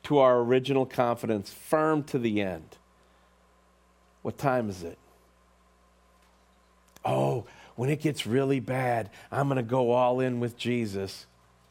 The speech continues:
What time is it? Those who fall away, most of them have never had a place in Christ, and they were not his. They never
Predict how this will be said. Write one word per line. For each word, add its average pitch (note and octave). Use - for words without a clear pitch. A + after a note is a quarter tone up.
What G#2
time C3+
is F2
it? -
Those G#3
who A#3
fall G#3+
away, D#3
most G#3
of D3
them A2+
have C3+
never D#3
had E3
a D3
place D3+
in C#3
Christ, C3
and B2+
they B2
were A#2
not A#2
his. G#2+
They G#2+
never A#2